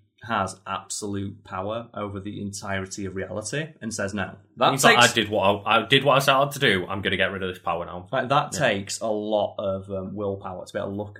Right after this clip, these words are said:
Speaker 1: have absolute authority over everything in creation and go, "No, I'm good."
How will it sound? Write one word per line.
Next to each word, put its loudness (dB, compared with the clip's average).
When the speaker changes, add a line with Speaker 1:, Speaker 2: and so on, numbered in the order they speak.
Speaker 1:
have 0
absolute -6
authority -2
over -2
everything -4
in -4
creation -6
and -8
go, -4
"No, -6
I'm -6
good." -6